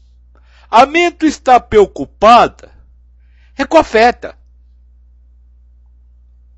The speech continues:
Tá preocupada em organizar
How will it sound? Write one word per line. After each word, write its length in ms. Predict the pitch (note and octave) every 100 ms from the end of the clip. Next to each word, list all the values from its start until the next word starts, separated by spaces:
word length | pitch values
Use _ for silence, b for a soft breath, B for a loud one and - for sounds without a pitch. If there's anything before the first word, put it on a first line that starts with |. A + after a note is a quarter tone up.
| _ _ _ _ _ b b b -
Tá 140 | C#4
preocupada 920 | - D#4 D4 B3+ G#3 - D4 D4 C4
em 60 | B3+
organizar 1080 | A#3 F#3+ G#3 G3 E3 C#3+ - A#3+ C#4 D3+